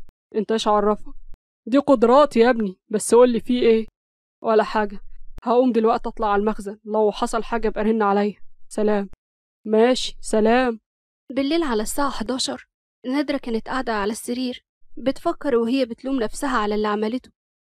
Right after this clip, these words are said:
وخصوصًا لأن أبوها رجع وما اتكلمش عن حسن ولا قال إن هو كلمه أصلًا. "أبو الغباوة اللي أنا فيها دي،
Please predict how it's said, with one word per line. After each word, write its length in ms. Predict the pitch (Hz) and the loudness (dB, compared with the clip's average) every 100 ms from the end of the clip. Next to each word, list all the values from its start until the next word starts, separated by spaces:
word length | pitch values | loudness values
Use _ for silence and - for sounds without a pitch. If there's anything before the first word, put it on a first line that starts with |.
| _ - | _ -6
وخصوصًا 500 | 277 - 330 311 302 | -6 -2 -4 -2 0
لأن 300 | 220 240 254 | 0 0 0
أبوها 460 | - 220 262 240 | 0 0 0 0
رجع 320 | 226 247 220 233 _ _ _ | 0 -2 -6 -12 _ _ _
وما 180 | 226 220 | -6 -6
اتكلمش 480 | - 208 254 269 226 | -6 -4 -2 -2 -4
عن 160 | 185 | -6
حسن 300 | - 247 - - _ - - - | -4 -6 -8 -20 _ -20 -14 -2
ولا 260 | 320 339 | 2 2
قال 200 | 277 302 | 2 2
إن 140 | 277 220 | 2 4
هو 260 | 262 269 | 4 2
كلمه 440 | - 226 269 254 233 | 2 -2 0 2 0
أصلًا. 280 | - 226 - - - - - | -4 -8 -10 -12 -12 -14 -6
"أبو 200 | 277 226 | -2 0
الغباوة 440 | 220 233 240 269 233 | 0 -2 -2 -2 -2
اللي 140 | 247 | 0
أنا 120 | 277 | -2
فيها 320 | - - 269 | -4 -6 -6
دي، 240 | 254 330 | -6 -8